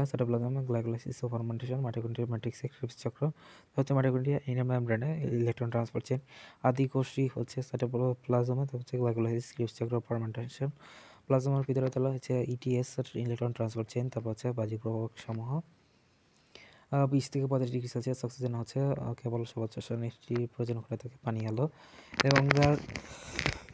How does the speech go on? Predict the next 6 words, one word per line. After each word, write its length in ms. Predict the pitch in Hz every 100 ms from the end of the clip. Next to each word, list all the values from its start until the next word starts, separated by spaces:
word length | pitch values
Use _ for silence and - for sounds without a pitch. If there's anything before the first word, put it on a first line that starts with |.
| - -
<coughs> 720 | - 320 - 240 - - - - - - - _ _ - _ _ - - - -
শ্বসনের 340 | 143 135 135
হার 140 | 139 135
কিঞ্চিত 360 | - 127 - 127
কমে 160 | 117
যায়। 140 | 127